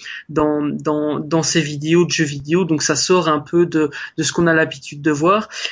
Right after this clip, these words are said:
Et donc, j'ai, j'ai pris le temps de lui écrire. Enfin, c'est, c'est un pavé, quoi. Je vais pas tout vous faire lire parce que,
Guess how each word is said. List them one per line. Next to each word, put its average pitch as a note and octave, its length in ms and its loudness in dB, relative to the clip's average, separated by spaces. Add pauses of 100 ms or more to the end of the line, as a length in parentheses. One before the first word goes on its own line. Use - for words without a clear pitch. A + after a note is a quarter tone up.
Et D3+ 80 0
donc, E3 160 0
j'ai, E3+ 180 0
j'ai D#3+ 160 -2
pris A3+ 220 -2
le F3 80 -4
temps G3+ 160 4
de F#3 60 2
lui E3 100 6
écrire. G3+ 340 -4
Enfin, D3+ 140 -4
c'est, D3 180 -8
c'est D3+ 140 -4
un D3 80 -2
pavé, F3 400 2
quoi. D3+ 200 -2
Je C#3 140 -6
vais C#3+ 80 -6
pas E3+ 140 0
tout F3 160 -12
vous D#3 40 -10
faire C#3+ 280 -4
lire E3+ 240 -4
parce C#3+ 120 -6
que, C#3 280 -2